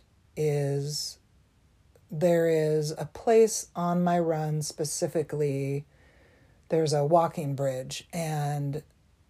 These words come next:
there's somebody, I don't know if it's the same person, but there's been somebody living there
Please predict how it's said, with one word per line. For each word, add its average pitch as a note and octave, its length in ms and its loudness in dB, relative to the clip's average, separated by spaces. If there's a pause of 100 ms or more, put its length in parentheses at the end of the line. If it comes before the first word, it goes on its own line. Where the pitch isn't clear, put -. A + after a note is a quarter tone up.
(360)
there's F#3+ 360 2
somebody, F#3 600 4
I G#3 80 6
don't G#3 140 6
know F3 100 4
if D#3 100 -2
it's D#3 160 -2
the D#3 100 -2
same D#3 300 0
person, F3+ 380 0
but F#3+ 160 -2
there's A#3 180 6
been F3+ 220 0
somebody D3+ 460 0
living C#3 400 -2
there C3 520 -6